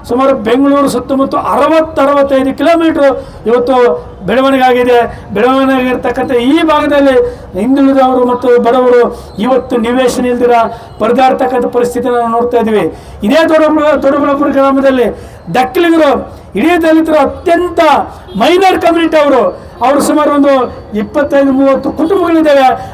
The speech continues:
ಆ ಇಪ್ಪತ್ತೈದು ಮೂವತ್ತು ಕುಟುಂಬಗಳು ಅಲ್ಲಿ ವಾಸ ಮಾಡ್ತಕ್ಕಂಥವ್ರಿಗೆ ಹಕ್ಕುಪತ್ರ ಕೊಡದಿರ್ತಕ್ಕಂಥ ಒಂದು ನಾಮರ್ದ ತಾಲೂಕು ಆಡಳಿತ ಇದೆ, ನಾಮರ್ದ ಶಾಸಕರು ಇಲ್ಲಿದ್ದಾರೆ, ಅವರು ಕೊಡಬೇಕಾಗಿತ್ತು, ಕೊಡೋಕ್ಕಾಗ್ತಾ ಇಲ್ಲ.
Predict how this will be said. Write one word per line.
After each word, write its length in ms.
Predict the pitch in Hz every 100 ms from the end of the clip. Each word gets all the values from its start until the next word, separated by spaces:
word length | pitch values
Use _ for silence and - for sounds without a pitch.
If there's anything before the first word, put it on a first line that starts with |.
| 208
ಆ 20 |
ಇಪ್ಪತ್ತೈದು 600 | 233 240 277 269 269 269
ಮೂವತ್ತು 380 | 277 262 262 240
ಕುಟುಂಬಗಳು 520 | 269 - 247 247 247 233
ಅಲ್ಲಿ 440 | - - - 214
ವಾಸ 240 | 214 269 285
ಮಾಡ್ತಕ್ಕಂಥವ್ರಿಗೆ 840 | 269 277 277 277 254 277 254 247 240 - - -
ಹಕ್ಕುಪತ್ರ 580 | 254 - 392 370 339 330
ಕೊಡದಿರ್ತಕ್ಕಂಥ 800 | 339 311 311 302 302 285 277 262 262 233 - - -
ಒಂದು 220 | 262 294
ನಾಮರ್ದ 580 | 269 226 311 403 403 339 330 311 302 - -
ತಾಲೂಕು 360 | 247 285 302 285
ಆಡಳಿತ 300 | 285 277 277
ಇದೆ, 600 | 269 262 247 240 - -
ನಾಮರ್ದ 500 | 202 247 359 381 339 330 302 - -
ಶಾಸಕರು 380 | - 262 - 311
ಇಲ್ಲಿದ್ದಾರೆ, 440 | 277 269 269 247 240 226 - -
ಅವರು 240 | 220 254 240
ಕೊಡಬೇಕಾಗಿತ್ತು, 1080 | 240 247 262 247 247 240 240 233 254 - -
ಕೊಡೋಕ್ಕಾಗ್ತಾ 480 | 240 247 247 -
ಇಲ್ಲ. 160 | 240 233